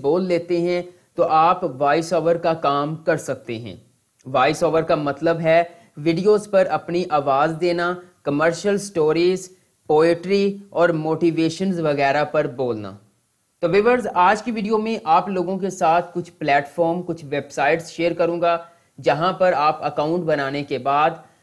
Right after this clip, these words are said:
वॉइस ओवर का काम करके घर बैठे अच्छा खासा पैसा कमा सकते हैं। तो चलिए हम, आपने क्या करना है, अपने मोबाइल से ब्राउज़र ओपन करना है। तो ब्राउज़र ओपन करने के बाद आपने वहां पर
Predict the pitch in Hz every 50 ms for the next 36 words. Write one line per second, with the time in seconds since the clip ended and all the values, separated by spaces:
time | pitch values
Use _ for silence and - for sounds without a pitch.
0 | _ _ - 123 123 139 139 160 160 - 185 165 165 190 180 185 180 165 - -
1 | 139 139 143 151 147 - - 143 151 - 175 170 170 156 147 143 147 147 143 151
2 | 147 143 - 156 156 - - 139 135 - - 170 175 180 156 151 135 127 - 151
3 | 143 139 135 127 123 - - 143 143 143 - 143 135 123 110 110 110 - 110 107
4 | - 117 117 120 117 110 104 101 - _ _ _ _ _ _ - 147 151 180 180
5 | 175 190 214 214 208 208 214 202 - 143 - - 165 - 208 214 202 202 185 185
6 | 202 185 170 170 175 175 175 185 180 - 156 - 165 165 170 165 147 131 135 131
7 | 139 156 180 180 175 - 190 185 185 185 - - 117 135 131 131 139 135 135 139
8 | 131 165 170 156 147 - 175 180 185 190 202 185 185 190 190 190 190 196 202 208
9 | - - _ _ _ _ - - _ _ _ _ _ _ _ _ _ _ _ _
10 | _ - 139 143 160 170 180 214 233 226 208 233 233 214 220 196 190 202 214 208
11 | 220 202 170 170 170 180 185 180 - - 156 160 175 170 - 208 208 208 170 165
12 | 156 165 175 180 175 165 190 190